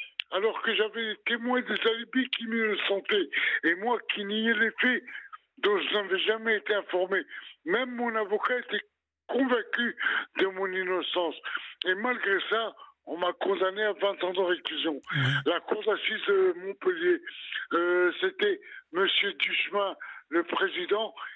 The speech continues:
Speaker 1: et Monsieur Lemoine, qui était le procureur.
Speaker 2: On vous met vingt ans,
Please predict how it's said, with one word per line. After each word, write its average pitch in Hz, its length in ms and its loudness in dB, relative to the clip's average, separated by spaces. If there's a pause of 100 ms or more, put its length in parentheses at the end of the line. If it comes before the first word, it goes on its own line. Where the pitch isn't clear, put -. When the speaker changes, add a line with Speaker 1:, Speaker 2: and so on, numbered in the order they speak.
Speaker 1:
et 160 80 -2
Monsieur 180 400 2
Lemoine, 185 580 2 (460)
qui 180 80 0
était 190 240 0
le 190 160 2
procureur. 151 880 0 (1300)
Speaker 2:
On - 80 2
vous 147 160 2
met 165 160 4
vingt 160 320 0
ans, 185 220 0